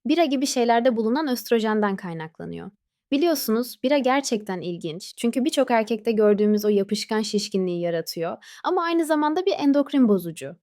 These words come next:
Yani göbeğinizin etrafında ekstra yağlanma ve dolgunluk sağlıyor. Ayrıca erkek göğsü östrojendir.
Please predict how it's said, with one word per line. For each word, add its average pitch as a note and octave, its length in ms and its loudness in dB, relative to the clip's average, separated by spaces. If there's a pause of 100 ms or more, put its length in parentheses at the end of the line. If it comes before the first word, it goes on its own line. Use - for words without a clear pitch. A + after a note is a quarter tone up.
(240)
Yani C4 500 4
göbeğinizin A#3+ 520 6
etrafında B3+ 640 2
ekstra - 400 -2
yağlanma A3+ 520 2
ve A#4 200 0
dolgunluk C4 460 4
sağlıyor. E3 540 -8 (160)
Ayrıca E4 380 2
erkek D4+ 340 -2
göğsü C#4+ 300 0
östrojendir. A3 840 0